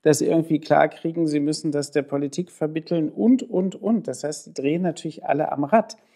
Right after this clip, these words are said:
Und da zeigt sich zum vierhundertachtunddreißigtausendsten Mal das, das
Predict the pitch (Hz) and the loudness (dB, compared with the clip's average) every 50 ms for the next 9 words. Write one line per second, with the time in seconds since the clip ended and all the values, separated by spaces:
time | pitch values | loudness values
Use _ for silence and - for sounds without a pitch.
0 | _ _ _ - _ _ _ _ - - 160 156 147 - 151 156 165 180 196 208 | _ _ _ -20 _ _ _ _ -4 0 0 0 6 8 8 8 8 6 4 2
1 | 202 - 175 165 175 180 175 - - - 180 156 156 - - - 160 156 151 143 | 0 -2 -2 0 0 -2 -4 -6 -6 -6 -6 -6 -6 -8 -8 -4 -2 -2 -2 -4
2 | - - 185 190 196 196 190 165 - - - - - _ - 165 156 151 151 170 | -6 -2 0 0 2 2 2 0 0 -2 -4 -6 -8 _ -8 -6 2 4 4 2
3 | 170 - 156 - - - 156 160 156 160 156 151 - - - 147 143 139 139 151 | 2 -2 -10 -8 -2 0 0 0 0 -2 -4 -8 -8 -6 -4 -2 -2 0 0 -2
4 | 170 175 165 156 151 - - _ 220 170 160 151 - - - - - | -2 -2 -2 -2 -4 -4 -10 _ -6 -4 -2 -2 -2 -6 -14 -18 -18